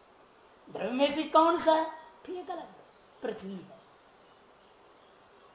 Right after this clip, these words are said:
मैंने कोई भी पदार्थ आप उठाएंगे, यदि उस जो भी वस्तु को उठा लो और उसको कहोगे पदार्थ है, तो निश्चित रूपेण वह वस्तु द्रव्य आदि सात में से एक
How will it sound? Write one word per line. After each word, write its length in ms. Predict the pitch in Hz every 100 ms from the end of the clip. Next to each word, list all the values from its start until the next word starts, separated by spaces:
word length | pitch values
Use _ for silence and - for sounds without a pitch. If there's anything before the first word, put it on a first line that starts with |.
| - _ -
मैंने 160 | 339
कोई 320 | 381 - 302 370
भी 120 | 415
पदार्थ 500 | - 311 311 302 294
आप 140 | 269
उठाएंगे, 680 | 247 - 220 220 196 190 233
यदि 220 | 285 285 320
उस 200 | 311 - -
जो 220 | 254 330
भी 80 | 381
वस्तु 300 | 339 285 -
को 100 | 285
उठा 340 | 277 - 208 214
लो 100 | 214
और 520 | 285 302 - - 277
उसको 140 | 277
कहोगे 340 | 285 302 320 330
पदार्थ 500 | - 330 330 311 -
है, 140 | - - - -
तो 80 |
निश्चित 460 | 277 254 - 392 -
रूपेण 380 | 311 - 254 240
वह 220 | 214 202
वस्तु 460 | 190 196 - 262 277 277 - -
द्रव्य 340 | 233 262 262
आदि 220 | 254 240
सात 380 | 220 - 214 220
में 140 | 214 202
से 220 | 247 285 370 - - - - - -
एक 360 | 208 220 220